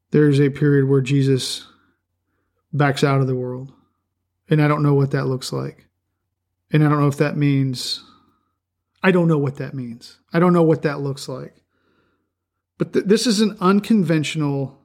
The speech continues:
this is a wildly unconventional response to s-, to the disciples' question. Jesus didn't waste his words. I don't have a conclusion. It's just something to think about, something different, a different size parking spot, different shape parking spot,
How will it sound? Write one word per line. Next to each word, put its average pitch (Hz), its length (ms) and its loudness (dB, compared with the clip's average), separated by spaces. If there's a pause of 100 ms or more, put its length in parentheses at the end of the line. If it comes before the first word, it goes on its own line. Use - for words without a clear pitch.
(240)
this 190 180 2
is 165 220 0
a 165 140 2
wildly 170 520 0
unconventional 147 760 0
response 151 600 -2
to 143 180 -2
s-, - 420 -8 (440)
to 175 140 2
the 147 100 2
disciples' 143 600 0
question. - 540 -10 (840)
Jesus 208 380 0
didn't 185 260 2
waste 156 260 2
his 135 160 -4
words. 131 460 -8 (1120)
I 175 100 2
don't 202 180 4
have 180 160 2
a 175 60 0
conclusion. 143 800 -2 (460)
It's - 120 -2
just 269 200 2
something 247 320 2
to 202 80 2
think - 280 0
about, 143 340 -8
something 180 460 0
different, 185 420 -2
a 143 60 -4
different 147 400 -2
size 151 260 0
parking 139 380 -6
spot, 139 400 -8
different 151 260 -4
shape 143 300 -4
parking 135 320 -6
spot, 135 420 -10